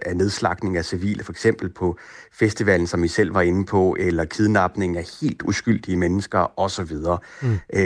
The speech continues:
Speaker 1: det, det gør det ikke. Altså, det er en og alene terror, øh, og terror skal slås hårdt igen mod. Øh, så har vi et politisk efterspil, øh, i forhold til, hvad vi gør med hele Israel, skråstreg
Speaker 2: Men, men, men den
Speaker 1: Palæstina-situation.
Speaker 2: gemmer vi et øjeblik, Aastrup,
Speaker 1: Men
Speaker 2: fordi
Speaker 1: det
Speaker 2: det, det, du siger med,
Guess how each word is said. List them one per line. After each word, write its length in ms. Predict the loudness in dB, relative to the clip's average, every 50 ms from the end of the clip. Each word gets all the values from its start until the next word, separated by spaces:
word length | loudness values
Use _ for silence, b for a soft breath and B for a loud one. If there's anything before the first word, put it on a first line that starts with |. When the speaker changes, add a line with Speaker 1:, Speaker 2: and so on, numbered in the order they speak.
| 2 2 -2
Speaker 1:
det, 140 | -4 -4
det 80 | -4 -4
gør 160 | -2 0 0
det 80 | 0 0
ikke. 200 | -2 -2 -4 -4
Altså, 140 | -6 -6 -4
det 220 | -2 -2 0 2
er 140 | 2 0 0 -2 -2 0
en 180 | 2 2 4 4
og 40 | 2
alene 280 | 2 2 2 0 0
terror, 580 | -2 -2 -4 -4 -2 0 2 2 2 0 -2 -4 -4 -2
øh, 100 | 0 0
og 120 | 0 -2 -4
terror 280 | -2 0 2 4 4
skal 380 | 4 2 2 2 4 4 4 2
slås 360 | 0 -2 0 2 2 2 2 0
hårdt 240 | 2 2 2 2
igen 240 | 0 2 4 4 6
mod. 220 | 6 6 4 4 2 -2 B B B B B B B B -2
Øh, 200 | 0 0 0 2
så 120 | 0 0
har 180 | 0 0 0 -2
vi 80 | -2
et 100 | -6 -8 -6
politisk 560 | -4 -2 0 0 0 0 0 -2 -2 -4 -2 0
efterspil, 580 | 0 0 0 -2 -8 -6 -2 0 0 0 0 -2 -4 -2 2
øh, 360 | 4 4 6 6 4 2 0 -2 -4 -6 B B B B B B -6
i 100 | -4 0
forhold 340 | 0 2 2 4 2 0
til, 160 | 0 -2 -2 0
hvad 100 | 0 0
vi 100 | 0 0
gør 180 | 0 2 2
med 140 | 2 2 0
hele 260 | -2 -2 -2 -2 -2
Israel, 600 | -2 -4 -6 -6 -4 -2 0 0 0 0 -2 -6 -8
skråstreg 520 | -14 -20 -14 -8 -8 -8 -6 -4 -4 -2 0
Speaker 2:
Men, 20 | 2
men, 80 | 2
men 60 | 2
den 60 | 2 0 0 0
Speaker 1:
Palæstina-situation. 420 | 2 2 4 4 2 4 4 4 4 4
Speaker 2:
gemmer 180 | 4 4 4
vi 80 | 4 4
et 60 | 2
øjeblik, 320 | 2 2 2 2 2 4
Aastrup, 300 | 4 2 4 4 2 4
Speaker 1:
Men 120 | 4 4 4
Speaker 2:
fordi 220 | 4 4 4 4
Speaker 1:
det 80 | 2 0
Speaker 2:
det, 140 | -2 2 4
det, 120 | 4 6
du 60 | 6
siger 220 | 6 6 6 6 6
med, 440 | 8 6 6 6 6 6 4 2